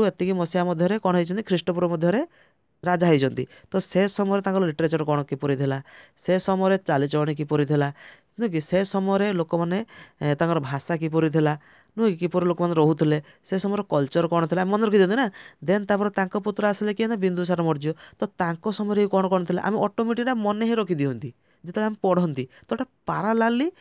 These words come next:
ୟା ସହ ଆମେ ତାକୁ ପାରାଲାଲ କରି ମନେ ରଖିଦେଉଛନ୍ତି, ନୁହେଁ କି? ଅଶୋକଙ୍କ ଟାଇମ୍ରେ ତାଙ୍କ ବେଳେ କ'ଣ କ'ଣ ଥିଲା, ତ ତାହା ହିଁ ହେଉଛି ହରାଇଜଣ୍ଟାଲ ଟ୍ରାନ୍ସଫର। ଗୋଟିଏ ସିଚୁଏସନରୁ ଆଉ ଗୋଟିଏ ସିଚୁଏସନକୁ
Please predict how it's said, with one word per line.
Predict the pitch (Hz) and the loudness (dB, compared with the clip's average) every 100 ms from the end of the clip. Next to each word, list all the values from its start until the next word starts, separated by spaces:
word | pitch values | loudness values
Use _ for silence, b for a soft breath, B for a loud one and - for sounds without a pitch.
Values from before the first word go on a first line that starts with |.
| b - | b -4
ୟା | 165 226 | -2 -2
ସହ | - 208 208 | -4 -4 -4
ଆମେ | 220 | -4
ତାକୁ | 254 262 | -4 -2
ପାରାଲାଲ | - 180 214 220 | 0 2 2 2
କରି | 226 | 0
ମନେ | 208 196 | 0 -2
ରଖିଦେଉଛନ୍ତି, | 180 147 139 131 151 | 0 0 -2 -4 -4
ନୁହେଁ | 277 277 | -2 -2
କି? | 151 - B B | -2 -8 B B
ଅଶୋକଙ୍କ | 180 214 202 208 | -2 -2 -2 -2
ଟାଇମ୍ରେ | 202 196 185 185 B B - | 0 2 0 -2 B B -6
ତାଙ୍କ | 190 202 | -2 0
ବେଳେ | 208 | 0
କ'ଣ | 202 196 | 0 -2
କ'ଣ | 185 175 | -2 -2
ଥିଲା, | 170 175 B B | -4 -4 B B
ତ | 233 - | -10 -8
ତାହା | - 185 | -8 -4
ହିଁ | 226 | -2
ହେଉଛି | 226 233 | -2 -2
ହରାଇଜଣ୍ଟାଲ | 190 190 196 190 185 170 | 0 0 0 -2 -2 -2
ଟ୍ରାନ୍ସଫର। | 139 135 - 123 - B B B | -4 -8 -10 -12 -14 B B B
ଗୋଟିଏ | 139 156 - 214 220 | -8 -6 -2 0 0
ସିଚୁଏସନରୁ | 226 220 226 220 233 262 - | 0 -2 -2 0 2 0 -2
ଆଉ | 151 | -4
ଗୋଟିଏ | 160 196 202 | -4 -2 -2
ସିଚୁଏସନକୁ | 208 196 208 214 214 | -2 -4 -4 -4 0